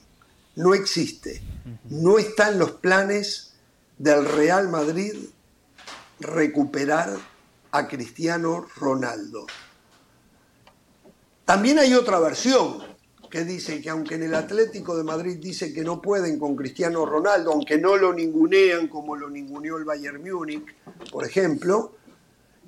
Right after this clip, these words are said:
Speaker 1: eh, dice que se trabaja desde las sombras porque es un jugador que le interesa al Cholo Simeone. Yo me sigo preguntando,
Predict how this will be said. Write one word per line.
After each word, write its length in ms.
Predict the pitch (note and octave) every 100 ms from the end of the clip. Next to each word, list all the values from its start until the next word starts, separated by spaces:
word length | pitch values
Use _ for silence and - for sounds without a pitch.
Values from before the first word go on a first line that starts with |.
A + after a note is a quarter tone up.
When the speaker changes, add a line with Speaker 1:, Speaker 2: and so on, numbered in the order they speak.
| -
Speaker 1:
eh, 400 | D#3 D3+ D3 D3 C#3+ C#3 B2+ - -
dice 440 | D3 F#3 F#3 G3 D#3
que 120 | F3
se 160 | F3
trabaja 520 | D#3 D3+ D#3+ F3 E3+ D#3+
desde 280 | D3 C3+
las 180 | D3 C3
sombras 680 | - E3 C#3+ C#3 F3+ - - _ _ _
porque 260 | C#3 C3 D#3
es 120 | D3
un 80 | F3+
jugador 520 | D3 C#3+ C#3 D#3 D#3+ -
que 180 | D3+
le 100 | D3
interesa 840 | C#3+ C#3 C#3 D3 D#3+ D3+ C#3 D3+ - - - - _ _ _ -
al 200 | C#3+ C3
Cholo 300 | D#3 D3 D3
Simeone. 640 | - C#3 D3+ F3+ C3 G#2 - - _ _ _ _ _ _
Yo 140 | - E3
me 80 | D#3
sigo 340 | F3 F3 D#3
preguntando, 920 | D3+ C3+ C3 B2+ D#3+ D#3 D#3+ E3+ E3